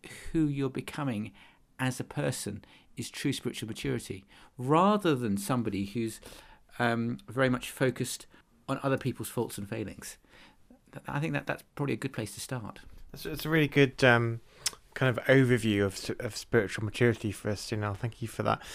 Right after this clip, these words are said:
Speaker 2: So you, you've just come back from, uh, a talk from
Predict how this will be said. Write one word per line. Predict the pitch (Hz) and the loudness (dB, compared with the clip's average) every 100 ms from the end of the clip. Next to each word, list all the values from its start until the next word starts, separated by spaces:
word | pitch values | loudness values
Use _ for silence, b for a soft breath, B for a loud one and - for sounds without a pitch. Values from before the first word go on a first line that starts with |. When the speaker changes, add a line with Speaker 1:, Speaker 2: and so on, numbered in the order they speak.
| B B - | B B -6
Speaker 2:
So | - | 4
you, | 185 226 - | 6 6 -2
you've | 180 208 | -2 -2
just | 220 180 | 0 -2
come | - 160 | 4 6
back | 143 131 - | 8 6 2
from, | - 127 117 110 123 - | 0 4 4 2 -2 -4
uh, | 113 107 101 | 0 0 -2
a | |
talk | - 120 113 - | -2 2 2 0
from | - 113 107 104 | -4 -2 0 -2